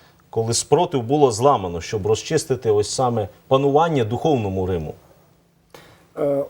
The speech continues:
Speaker 2: <clears throat> одним із, е, скажімо, із противників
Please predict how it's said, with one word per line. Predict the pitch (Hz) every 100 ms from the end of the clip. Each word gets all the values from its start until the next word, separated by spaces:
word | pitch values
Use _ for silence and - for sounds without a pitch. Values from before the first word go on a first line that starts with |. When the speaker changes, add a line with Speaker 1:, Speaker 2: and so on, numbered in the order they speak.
| _
Speaker 2:
<clears throat> | - 226 190
одним | 165 196 165
із, | 156 -
е, | 151 147 120 - - - _ _ _ _ - -
скажімо, | - - 123 143
із | 139 -
противників | - 147 185 151 143 135 143 117